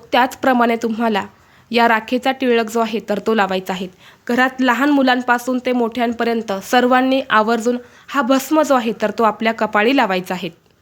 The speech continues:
कारण या राखेपासून, बऱ्याच आजारापासून,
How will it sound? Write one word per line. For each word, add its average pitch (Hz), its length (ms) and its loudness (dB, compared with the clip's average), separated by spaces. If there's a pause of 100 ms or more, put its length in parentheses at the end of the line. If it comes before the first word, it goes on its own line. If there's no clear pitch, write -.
(260)
कारण 285 360 4 (160)
या 277 180 2
राखेपासून, 247 840 -2 (340)
बऱ्याच 262 460 0 (180)
आजारापासून, 254 840 0